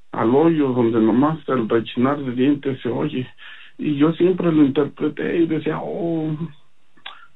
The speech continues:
hay que ir bien limpios a misa". Eso es lo que quiere que decir, hay que ir bien limpios. Y en ese momento me llegó esa parte y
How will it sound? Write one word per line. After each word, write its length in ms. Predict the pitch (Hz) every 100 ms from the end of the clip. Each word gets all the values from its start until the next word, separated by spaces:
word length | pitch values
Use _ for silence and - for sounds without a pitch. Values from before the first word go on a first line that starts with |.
| -
hay 160 | 147 143
que 120 | 147
ir 120 | 147
bien 320 | 143 165 170
limpios 360 | 165 160 160 -
a 80 | 113
misa". 540 | 113 131 131 127 113 - - - -
Eso 280 | 143 156 147
es 60 |
lo 120 | 135 113
que 140 | -
quiere 320 | - 143 139
que 160 | - 113
decir, 540 | 104 104 - 110 120 117 - - - -
hay 120 | - 127
que 140 | -
ir 60 | 135
bien 300 | 139 165 156
limpios. 540 | 143 175 165 147 143 - - - - - - - - - -
Y 140 | 131
en 120 | 123
ese 220 | 151 175 170
momento 500 | 160 147 180 175 175
me 160 | 160
llegó 460 | 139 143 139 165 175
esa 260 | 170 156
parte 640 | 151 170 - 185 - 165 165 147 - - - - - - - - - - - - - - -
y 240 | 170